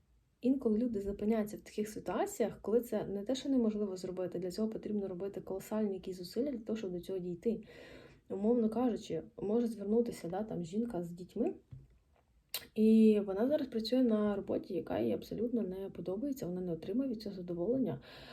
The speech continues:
а, ну, і немає чоловіка, вона не може зараз так кинути, піти там на курси якісь,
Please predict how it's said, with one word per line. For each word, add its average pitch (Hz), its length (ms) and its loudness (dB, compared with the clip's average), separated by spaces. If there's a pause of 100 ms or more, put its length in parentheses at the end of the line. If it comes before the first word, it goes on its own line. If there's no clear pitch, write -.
(160)
а, 185 420 -2 (200)
ну, 262 200 6
і 226 40 8
немає 208 280 2
чоловіка, 196 540 -2
вона 180 240 -4
не 185 180 -4
може 214 280 2
зараз 175 240 -4
так - 200 -10
кинути, 403 340 -2
піти 240 400 0 (240)
там 190 220 -6
на 247 100 2
курси 220 560 -2
якісь, 185 520 -10